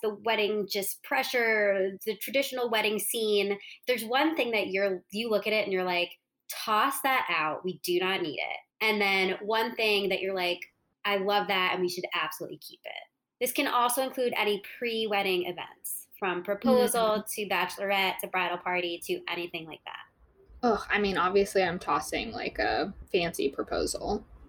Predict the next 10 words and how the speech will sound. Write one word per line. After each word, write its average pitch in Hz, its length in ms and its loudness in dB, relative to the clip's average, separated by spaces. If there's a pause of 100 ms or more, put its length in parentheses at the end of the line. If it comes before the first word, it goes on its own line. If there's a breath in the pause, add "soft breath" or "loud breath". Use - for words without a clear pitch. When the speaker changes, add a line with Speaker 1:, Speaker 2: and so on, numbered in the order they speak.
Speaker 2:
So 240 240 8
obviously 294 500 8
I 320 80 12
feel 269 140 10
like 220 200 2
we're 214 220 8
in 202 500 4 (160)
the 240 100 10
wedding 185 300 10
industry 294 800 10